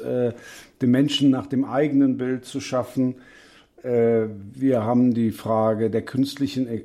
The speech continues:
äh, Intelligenz, wir haben die Frage des beginnenden Lebens, Abtreibung, und des endenden Lebens, Euthanasie. Also es geht um die grundsätzlichen Fragen, äh,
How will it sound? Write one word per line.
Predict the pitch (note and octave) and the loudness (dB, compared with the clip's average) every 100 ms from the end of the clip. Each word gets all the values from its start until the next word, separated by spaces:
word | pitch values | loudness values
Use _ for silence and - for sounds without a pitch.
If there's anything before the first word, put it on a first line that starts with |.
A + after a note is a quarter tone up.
| - | -12
äh, | - - A#2 A2 G#2+ - - | -16 -8 -4 -2 -4 -6 -6
Intelligenz, | A2 C3 B2 C3 C3 A#2 - | -4 -2 0 2 2 2 -2
wir | B2+ | -2
haben | A2 B2 | 0 2
die | A#2+ | 0
Frage | - A2 A#2 A#2+ G#2 | -4 -2 0 0 -4
des | G#2+ - | -8 -6
beginnenden | B2 A2+ D3+ C#3 C3 A2 | -2 2 2 2 2 0
Lebens, | A2+ A#2 A#2 A#2+ - - - | -2 -2 -2 -6 -8 -18 -14
Abtreibung, | G#2 - - G#2+ A2+ A2+ A#2 A#2 - - _ _ | -14 -12 -4 0 0 0 -4 -6 -16 -20 _ _
und | B2+ G#2 | -8 -6
des | G#2 | -6
endenden | - C#3+ D#3 C3+ A#2 | -2 2 2 2 0
Lebens, | G#2 G#2+ G#2 G#2 G2 - | -2 -4 -4 -6 -6 -10
Euthanasie. | A#2 A2+ A2+ A2 A2 F#2+ B2+ A2+ - - - - - | -6 -4 -2 0 0 -2 0 0 -2 -8 -20 -20 -6
Also | A#2 | -2
es | C#3 C#3+ | -2 0
geht | D#3 D3+ | -2 2
um | C#3 | 0
die | B2+ | 0
grundsätzlichen | A#2 A#2+ E3 - D3 - A2 - A2+ | -4 -4 -4 -4 -8 -8 -14 -8 -8
Fragen, | - A2 B2 C3 B2+ | -2 0 0 0 -2
äh, | B2 A#2 A2+ | -4 -4 -2